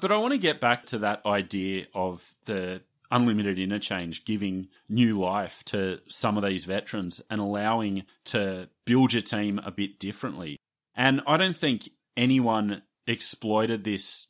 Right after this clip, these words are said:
better than Bozo in this era. And the best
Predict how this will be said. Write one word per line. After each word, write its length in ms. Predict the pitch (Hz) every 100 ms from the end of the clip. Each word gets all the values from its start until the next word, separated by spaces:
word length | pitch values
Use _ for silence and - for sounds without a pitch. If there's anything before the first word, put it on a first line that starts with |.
| _
better 360 | 101 98 98 90
than 200 | 98 90
Bozo 600 | 95 90 98 95 90 78 - _
in 140 | 107 107
this 220 | 101 98
era. 360 | 92 85 76 - _ _
And 320 | - 120 120 120
the 80 | 127
best 500 | 123 156 - - -